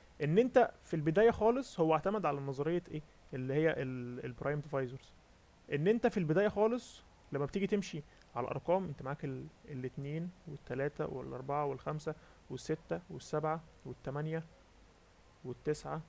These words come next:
والعشرة وهكذا. دلوقتي انت لما بتيجي تمشي، بتمشي تيجي عند الاتنين مثلا،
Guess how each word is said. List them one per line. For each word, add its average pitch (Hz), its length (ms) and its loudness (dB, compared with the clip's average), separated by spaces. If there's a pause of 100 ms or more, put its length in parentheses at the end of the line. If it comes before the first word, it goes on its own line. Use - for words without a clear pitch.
(360)
والعشرة 147 520 -4 (380)
وهكذا. 131 420 -4 (1040)
دلوقتي 233 500 6 (580)
انت 220 300 6 (100)
لما 151 180 2
بتيجي 214 180 2
تمشي، 233 320 -2
بتمشي 240 380 -2 (160)
تيجي 202 160 2
عند 196 160 4
الاتنين 151 340 0
مثلا، 127 240 -10